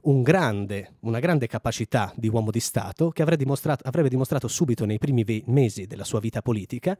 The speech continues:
dopo che aveva praticamente ingannato questi quattro senatori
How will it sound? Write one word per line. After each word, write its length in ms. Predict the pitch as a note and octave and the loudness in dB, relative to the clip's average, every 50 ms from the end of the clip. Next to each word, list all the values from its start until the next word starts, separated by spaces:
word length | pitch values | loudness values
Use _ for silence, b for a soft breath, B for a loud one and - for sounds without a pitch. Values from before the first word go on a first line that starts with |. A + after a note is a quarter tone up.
| B B B B B B B B B B | B B B B B B B B B B
dopo 320 | B E3 G#3+ B3 - C#3+ C3 | B 4 4 4 6 4 -2
che 320 | - - F#3+ D#3 G#2+ - _ _ _ _ _ _ _ _ | 2 4 2 2 2 -2 _ _ _ _ _ _ _ _
aveva 480 | - C3 C3+ D3+ E3 C3+ B2 A2+ G#2+ - - - _ _ _ | -6 -2 0 0 0 2 0 -2 -2 -4 -10 -20 _ _ _
praticamente 560 | - A#2+ - - A#2 C3+ D3 F3 D#3+ - C#3+ | -6 -4 -4 -2 -2 0 0 0 2 2 2
ingannato 1000 | B2+ B2 A#2+ C3 C#3 D#3+ G#3+ A3 B2+ F#2+ G3 _ - F#2 - - - - _ _ _ _ - | 2 4 4 4 4 4 4 4 2 0 -2 _ -8 -10 -10 -12 -20 -20 _ _ _ _ -10
questi 280 | - - A2 - A#2+ | -8 -8 -4 -4 -4
quattro 320 | - - C#3 B2 _ - A#2+ | 2 2 2 2 _ -2 -2
senatori 720 | - - A#2+ A#2 A2+ - F3 D#3+ C#3+ B2 A#2 A2+ G2+ | -2 -2 -4 -4 0 2 4 6 6 6 4 0 -2